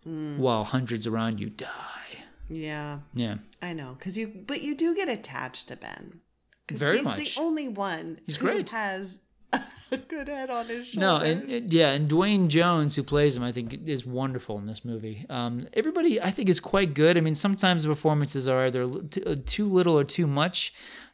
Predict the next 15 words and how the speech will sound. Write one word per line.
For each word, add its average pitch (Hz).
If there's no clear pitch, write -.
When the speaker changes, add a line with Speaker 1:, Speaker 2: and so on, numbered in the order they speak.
Speaker 2:
Um, 131
you, 165
you 180
kinda 170
wonder 156
if 139
these 147
are, 151
like, 139
stock 139
theater 139
actors, 147
you 135
know, 139
who, 131